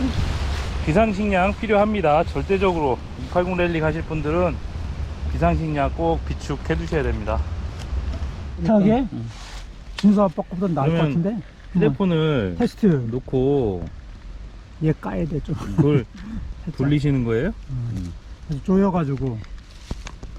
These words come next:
Speaker 1: 근데 이 시계는 뭐예요?
Speaker 2: <laughs> 짜샤, 아까 얘기했잖아. <laughs> 장난쳐,
Speaker 1: 아,
Speaker 2: 그래서.
Speaker 1: 밑에를 이렇게 돌리시면 이게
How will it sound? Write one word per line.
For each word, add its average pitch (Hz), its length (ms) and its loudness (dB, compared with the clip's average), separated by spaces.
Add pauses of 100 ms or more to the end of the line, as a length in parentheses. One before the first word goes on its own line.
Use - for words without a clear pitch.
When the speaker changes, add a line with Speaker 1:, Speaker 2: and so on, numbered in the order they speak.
(100)
Speaker 1:
근데 143 180 0
이 135 120 2
시계는 214 440 0
뭐예요? 101 400 0 (2250)
Speaker 2:
<laughs> - 1000 -10
짜샤, 226 440 0
아까 233 300 -2
얘기했잖아. - 560 0
<laughs> - 1300 -2
장난쳐, - 580 0
Speaker 1:
아, 202 40 -4
Speaker 2:
그래서. 160 320 -4
Speaker 1:
밑에를 202 680 2
이렇게 156 180 -4
돌리시면 180 800 0
이게 147 360 2